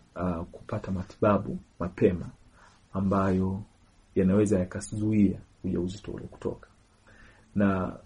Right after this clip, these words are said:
wakati mwingine huwa haifahamiki ni kwa sababu gani ujauzito umetoka, mpaka ujauzito ule utoke, ndio yawezekana baadaye ikagundulika ni kwa sababu gani ujauzito ule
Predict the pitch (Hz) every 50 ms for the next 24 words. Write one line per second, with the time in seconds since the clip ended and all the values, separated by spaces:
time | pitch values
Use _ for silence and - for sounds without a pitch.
0 | _ - - _ 117 110 104 - 107 - - 117 110 110 117 123 175 190 131 107
1 | 101 101 113 120 - - - - 123 127 120 110 113 110 - 107 101 101 - -
2 | 101 104 104 120 135 131 131 - 110 101 - 101 98 - 101 95 113 113 117 113
3 | 110 104 101 104 101 98 98 - - - - - 98 98 - 135 127 - - -
4 | - - 135 123 - 120 107 107 104 101 101 - - 98 98 98 95 95 92 -
5 | - 143 123 - - - - - _ - - _ - - - - _ _ - _
6 | 101 101 104 104 98 95 95 90 92 90 - - - 104 98 90 92 90 92 101
7 | 104 107 104 98 90 87 87 - - 95 95 95 92 95 - 95 95 - - 92
8 | 92 - - - - - - - - 95 90 82 85 85 - - 90 - - 90
9 | 87 78